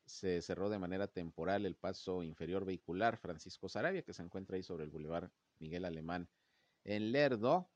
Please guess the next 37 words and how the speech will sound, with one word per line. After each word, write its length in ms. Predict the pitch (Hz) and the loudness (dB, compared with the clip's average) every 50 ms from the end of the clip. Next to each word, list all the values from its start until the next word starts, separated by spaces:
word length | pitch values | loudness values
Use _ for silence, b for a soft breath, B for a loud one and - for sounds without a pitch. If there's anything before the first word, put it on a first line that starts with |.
| _ _ _ _ _ _ _ _ _ - | _ _ _ _ _ _ _ _ _ -2
ya 220 | - 104 113 - | 2 2 2 2
que 340 | - 117 117 110 107 98 90 | 4 4 6 6 8 6 6
la 120 | 87 90 | 4 2
lluvia 220 | 92 101 101 110 107 | 2 2 4 4 4
de 100 | 110 107 | 4 4
ayer 220 | 101 107 113 113 | 4 4 4 4
arrastró 380 | 104 92 90 85 - - 92 98 | 2 0 0 -4 -4 -2 -2 0
bastante 640 | 92 87 - - - - 104 104 107 104 - 110 | 0 0 -4 -4 -2 0 0 0 0 -2 -2 0
basura 460 | 107 107 107 - - 117 110 107 117 113 | 2 2 0 0 0 2 2 2 2 2
y 60 | 98 | 0
se 120 | - 82 | -2 -6
taparon 460 | - - 82 - - 87 90 92 90 | -6 -6 -6 -2 0 0 0 0 0
las 200 | 85 85 80 - | 0 -2 -2 -2
alcantarillas. 1000 | 85 85 82 - 90 90 92 87 101 107 127 165 165 151 143 131 - - - - _ _ _ _ _ _ _ _ - 76 | -6 -6 -6 -4 -6 -4 -4 0 0 0 2 0 0 0 -2 -2 -4 -6 -14 -16 _ _ _ _ _ _ _ _ -8 -4
Y 580 | 82 82 82 82 85 82 82 80 80 80 78 | -2 0 0 2 2 2 2 0 0 -2 -4
pues 200 | - 80 78 - | -4 -6 -8 -8
están 260 | 80 80 - 90 90 | -8 -4 -2 -2 0
en 60 | 92 92 | -2 -2
estos 160 | - - 87 | -4 -4 -4
momentos 260 | 82 87 90 - - | -4 -4 -6 -6 -6
en 80 | 87 80 | -6 -4
labores 300 | 78 78 90 90 87 80 | -2 -2 0 -2 -2 -4
de 80 | 85 | -6
limpieza 680 | 78 82 80 78 - 110 110 110 101 - 120 120 120 - - | -8 -8 -8 -6 -2 0 0 0 0 0 0 0 0 0 -4
y 140 | - 92 | -6 -4
lo 100 | 87 92 | -4 -2
cerraron 380 | 90 - 110 104 120 131 127 - | -2 -2 0 2 2 2 2 0
porque 200 | - 76 - 85 | -4 -8 -8 -8
si 120 | - 85 | -8 -4
vuelve 240 | 82 92 98 101 110 | -2 0 0 2 2
a 40 | 107 | 0
llover 300 | 107 110 113 117 110 104 | 2 2 2 2 2 2
y 60 | 101 | 0
están 280 | 82 78 - 90 90 90 | -6 -8 -8 -8 -8 -6
tapadas 300 | - 85 - - 80 78 | -8 -8 -6 -4 -6 -6
las 160 | 76 76 - | -6 -8 -10
alcantarillas, 840 | 85 85 - 92 95 98 - 120 113 95 90 87 104 139 143 - - | -10 -8 -8 -8 -8 -4 -2 -2 -2 -2 0 0 -2 -2 -2 -6 -14